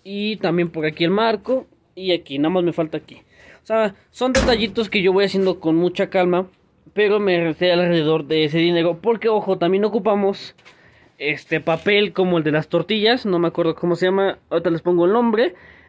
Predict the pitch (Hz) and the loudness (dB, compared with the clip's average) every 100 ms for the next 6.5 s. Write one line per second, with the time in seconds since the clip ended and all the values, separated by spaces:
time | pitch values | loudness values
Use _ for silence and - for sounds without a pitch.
0 | _ 214 214 226 226 202 190 139 - - | _ -4 0 0 0 0 0 -2 -6 -14
1 | _ - 156 156 156 180 156 147 127 127 | _ -6 -2 -2 0 0 0 0 -2 -4
2 | 190 214 240 247 - - _ _ _ _ | -6 -2 -4 -4 -10 -20 _ _ _ _
3 | 196 254 294 269 262 247 220 214 214 185 | -4 -2 0 0 0 0 -2 0 0 0
4 | 180 185 196 196 - _ _ - 202 190 | 0 2 4 2 0 _ _ -4 -2 -2
5 | 151 165 190 202 190 185 - - 339 349 | -2 -2 2 2 2 0 -6 -6 -2 0
6 | 311 233 202 214 220 | 2 2 2 2 0